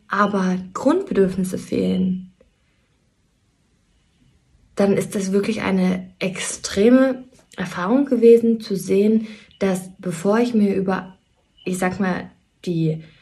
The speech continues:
die Sahne auf der Torte oder die Kirsche auf der Torte Gedanken machen kann,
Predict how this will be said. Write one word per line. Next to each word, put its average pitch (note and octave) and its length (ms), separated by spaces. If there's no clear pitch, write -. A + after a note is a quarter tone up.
die G3 80
Sahne G3+ 500
auf F#3 120
der F3+ 120
Torte F#3 320
oder F3+ 100
die F3 180
Kirsche B3+ 480
auf E3+ 160
der F#3 120
Torte - 360
Gedanken F3+ 360
machen F3+ 240
kann, G#3+ 260